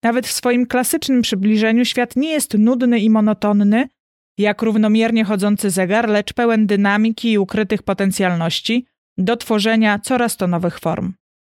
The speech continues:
Świat nie jest raz na zawsze zdeterminowaną maszyną, której cała przyszła historia jest zawarta w warunkach początkowych. Kwantowe nieokreśloności, także wtedy, gdy zostają wzmocnione do makroskopowych fluktuacji, powodują,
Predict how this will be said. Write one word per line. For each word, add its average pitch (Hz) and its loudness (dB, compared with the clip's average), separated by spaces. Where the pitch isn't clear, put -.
Świat 247 -4
nie 277 2
jest 262 0
raz 240 0
na 226 0
zawsze 220 -2
zdeterminowaną 208 2
maszyną, 196 2
której 196 -2
cała 233 0
przyszła 220 -2
historia 208 0
jest 185 0
zawarta 196 -2
w 180 -4
warunkach 185 -2
początkowych. 180 -6
Kwantowe 240 0
nieokreśloności, 214 0
także 208 -2
wtedy, 214 -2
gdy 190 0
zostają 202 0
wzmocnione 208 0
do 196 0
makroskopowych 208 -2
fluktuacji, 202 -2
powodują, 220 0